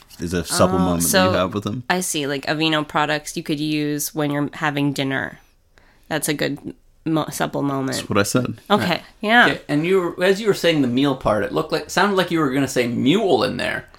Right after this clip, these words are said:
Speaker 3: Do you eat mule yourself?
Speaker 1: Uh, I have eaten mule, but everyone has.
Speaker 3: What does it taste like? 'Cause I actually have not eaten it.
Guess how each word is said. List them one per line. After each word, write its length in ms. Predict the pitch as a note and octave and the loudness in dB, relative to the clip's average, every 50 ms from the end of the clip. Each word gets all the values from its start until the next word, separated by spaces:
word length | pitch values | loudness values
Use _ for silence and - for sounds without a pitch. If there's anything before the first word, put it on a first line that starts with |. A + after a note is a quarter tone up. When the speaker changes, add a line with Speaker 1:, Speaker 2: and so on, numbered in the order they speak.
| - _ _ _ - | -20 _ _ _ -8
Speaker 3:
Do 80 | D#3+ F3 G#3 | -4 -2 0
you 100 | C4 C#4 | 0 0
eat 240 | C4 C4+ B3 F3+ | -2 -4 -4 -4
mule 480 | - D#3+ E3 F3+ F#3+ F#3 F3+ E3 A#2+ A2+ | -2 2 4 4 4 4 4 4 2 2
yourself? 720 | A2+ G#2+ G#2 - - - F#2 E2+ F#2 - - - - - _ _ _ _ - - _ _ _ _ _ _ - | 2 0 -2 -2 0 -2 0 0 -2 -4 -8 -12 -20 -20 _ _ _ _ -20 -20 _ _ _ _ _ _ -6
Speaker 1:
Uh, 640 | F2+ F2+ F#2 F#2 F#2+ F#2+ G2 G2+ G2+ G2 G2+ F#2 E2+ | -4 0 0 2 2 2 2 2 2 2 0 0 0
I 220 | - F#2+ G2 F#2 E2+ _ _ _ _ _ - | 0 -2 -2 -2 -4 _ _ _ _ _ -18
have 420 | - - - G#2+ B2 D3 D#3 C3+ G#2+ | -12 -2 0 4 4 4 4 2 0
eaten 320 | G2 G2 G#2+ F#2 F2+ F2 | -2 -2 -2 -2 -2 0
mule, 360 | F#2 F#2 F2+ F2+ F#2+ A2+ A#2 | 2 2 2 2 0 -2 -4
but 180 | A2+ A2+ A2 - F2 | -4 -6 -6 -6 -2
everyone 400 | G2 G#2 G#2+ A2 G#2 G#2 F2 D#2 | -2 0 0 2 0 0 0 -2
has. 520 | D#2+ E2 D#2 D#2+ E2+ F#2 G2 - - - - _ _ _ _ | -4 -6 -6 -6 -6 -6 -6 -6 -6 -8 -12 _ _ _ _
Speaker 3:
What 220 | - - E3 F#3+ | -10 -6 -6 -4
does 140 | A#3 A3 G3 | -4 -2 -4
it 120 | D#3+ - | -4 -4
taste 320 | - - C#3 C3 B2+ - - | -2 0 0 0 0 -2 -6
like? 140 | - - - | -8 -8 -4
'Cause 160 | - B2+ B2 | -4 0 4
I 140 | C3+ C3 A#2 | 4 6 6
actually 340 | A#2+ A#2+ A#2+ - - - - | 6 4 2 0 -4 -4 -2
have 120 | A#2 A2 G#2 | -2 -2 2
not 260 | A2+ C3 C#3+ C3 - | 4 4 4 4 2
eaten 240 | B2+ - - G2+ - | -2 -8 -8 -10 -12
it. 120 | - - | -14 -14